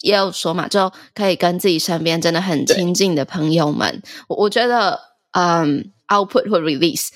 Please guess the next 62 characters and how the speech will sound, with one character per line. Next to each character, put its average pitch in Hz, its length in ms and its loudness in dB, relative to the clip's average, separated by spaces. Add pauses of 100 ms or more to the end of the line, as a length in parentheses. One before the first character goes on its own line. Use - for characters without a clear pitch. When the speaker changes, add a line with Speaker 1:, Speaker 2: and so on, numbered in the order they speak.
(260)
Speaker 1:
是 196 240 2
很 185 200 -2
重 170 200 -2
要 127 160 2
的， - 200 -8 (120)
对 165 180 4
于 135 60 -4
人， 196 360 -2 (220)
人 170 320 -4
这 180 100 4
个 156 120 -2 (200)
动 160 260 2
物 170 200 0 (200)
来 160 200 -2
说， 202 380 2
Speaker 2:
嗯。 - 20 -20
Speaker 1:
就 - 180 0 (240)
你 175 80 -6
要 202 120 2
去 233 120 0
抒 185 300 0
发 156 260 0
它， 160 400 0 (420)
呃， 175 180 0
才 175 120 0
会 220 120 2
有 175 60 2
新 180 200 -2
的 170 80 0
能 143 200 -2
量 160 200 0
进 160 220 0
来， 196 300 -4 (380)
旧 247 160 2
的 185 120 0
能 151 240 -6
量 170 180 0
或 180 160 0
不 233 120 2
好 208 120 -2
的 131 120 -2
能 101 180 -6
量 151 160 2
要 156 100 0
出 147 220 -4
去， - 320 -2 (260)
好 - 160 0
的 131 180 -4
能 151 180 -2
量 170 140 2
才 180 120 -6
会 170 120 0
进 - 240 -2
来。 - 100 -4 (560)
Speaker 2:
嗯， 202 480 -2 (240)
没 - 140 -6
错。 - 240 0
Speaker 1:
诶， - 80 -4
还 277 180 2
有 226 40 0
一 214 60 -2
个， 208 240 0